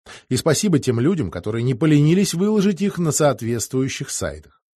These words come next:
Но больше всего иллюстраций здесь появилось благодаря замечательным книгам Сергея Лукьяненко и Леонида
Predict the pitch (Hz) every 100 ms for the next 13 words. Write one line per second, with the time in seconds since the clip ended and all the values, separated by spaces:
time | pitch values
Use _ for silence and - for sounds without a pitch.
0 | _ _ _ _ _ 95 113 165 208 214
1 | 202 208 208 196 - 180 180 175 170 139
2 | 156 170 156 139 135 160 151 123 135 135
3 | 131 139 143 127 131 107 180 233 - 180
4 | 175 160 151 170 151 139 143 131 135 135
5 | 117 113 - 139 202 202 190 196 - _
6 | _ 214 220 185 151 127 117 131 135 131
7 | 127